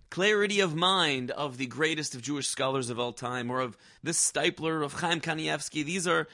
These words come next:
extraordinary people, and perhaps that lack that many of us have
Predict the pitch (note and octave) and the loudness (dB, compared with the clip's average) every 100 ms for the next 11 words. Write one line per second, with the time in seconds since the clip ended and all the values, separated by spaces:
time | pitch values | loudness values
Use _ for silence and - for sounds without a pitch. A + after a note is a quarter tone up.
0 | - G3+ - - G#3 G#3+ A3+ G#3 G3+ F#3+ | 4 4 4 0 2 4 4 4 0 0
1 | F#3+ A3+ A3 C3 B2 B2 D3 F#3+ G3+ D#3+ | 0 2 2 2 -2 -2 0 2 2 2
2 | D#3+ C3 D3 F#3+ G3+ E3+ - - - - | 0 0 2 4 6 4 -4 -20 -12 0
3 | D3 C#3 F3 G#3 F3 E3 - G3 G3 A#2+ | 0 2 2 4 4 2 2 2 2 0
4 | C3 | -4